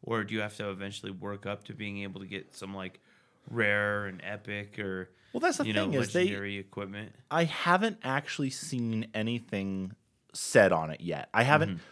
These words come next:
Speaker 2: I've been trying to watch people play Counter-Strike on, you know, either watching live streams on YouTube or stuff on Twitch.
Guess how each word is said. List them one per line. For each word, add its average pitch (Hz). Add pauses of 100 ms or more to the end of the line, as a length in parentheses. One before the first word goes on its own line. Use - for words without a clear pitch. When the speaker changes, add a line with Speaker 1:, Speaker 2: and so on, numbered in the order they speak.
(260)
Speaker 2:
I've 117
been 127
trying 165
to 170
watch 110
people 110
play 95 (280)
Counter-Strike 95
on, 85 (240)
you 92
know, 80
either 87
watching 87
live 90
streams 90
on 80
YouTube 175
or 110
stuff -
on 85
Twitch. 156